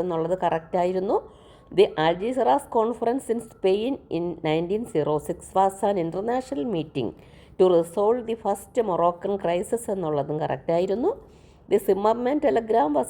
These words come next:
a secret diplomatic proposal sent by Germany to Mexico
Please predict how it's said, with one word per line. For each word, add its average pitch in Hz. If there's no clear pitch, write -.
a -
secret 220
diplomatic 240
proposal 180
sent 202
by 220
Germany 202
to 226
Mexico 208